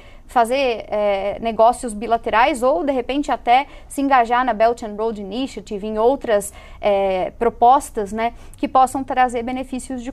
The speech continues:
de, de curto prazo. E, nesse sentido, eu acho que a presença da China na América Latina pode ser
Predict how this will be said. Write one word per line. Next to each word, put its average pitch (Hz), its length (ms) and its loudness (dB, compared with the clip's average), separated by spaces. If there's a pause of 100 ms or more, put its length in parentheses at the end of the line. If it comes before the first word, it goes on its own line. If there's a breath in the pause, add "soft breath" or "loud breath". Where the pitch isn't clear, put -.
(100)
de, 240 280 -8
de 240 200 -8
curto 269 280 -8
prazo. 214 520 0 (260 loud breath)
E, 277 60 0
nesse 330 260 2
sentido, 349 300 -2
eu 330 100 6
acho 285 220 -2
que 269 80 -4
a - 20 -6
presença 240 420 -4
da 226 120 0
China 226 380 -8
na 214 120 -4
América 214 400 -4
Latina 269 500 -4
pode 277 300 -2
ser 269 340 0